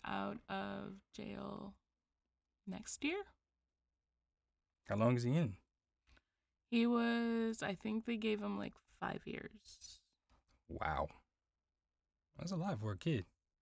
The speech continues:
Speaker 1: Right. Well, they were gonna
Speaker 2: Was he trying as an adult?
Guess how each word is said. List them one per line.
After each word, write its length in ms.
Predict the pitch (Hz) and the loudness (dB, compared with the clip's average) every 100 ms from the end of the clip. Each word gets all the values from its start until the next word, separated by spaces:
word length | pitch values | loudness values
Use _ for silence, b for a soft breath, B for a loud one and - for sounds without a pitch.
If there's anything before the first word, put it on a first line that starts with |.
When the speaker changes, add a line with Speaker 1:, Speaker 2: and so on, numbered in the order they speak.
| _ _ _ _ | _ _ _ _
Speaker 1:
Right. 240 | 196 - - _ _ | -6 -6 -8 _ _
Well, 220 | 196 226 226 | 2 4 6
they 120 | 240 | 6
were 160 | 269 269 | 6 6
gonna 460 | 262 254 247 240 - _ _ _ _ _ _ _ _ _ _ _ _ | 6 4 2 -2 -6 _ _ _ _ _ _ _ _ _ _ _ _
Speaker 2:
Was 100 | 110 | -2
he 60 | 107 | 0
trying 280 | - 113 120 | 2 4 4
as 120 | 110 | 2
an 80 | 87 | -2
adult? 300 | 87 139 | 2 2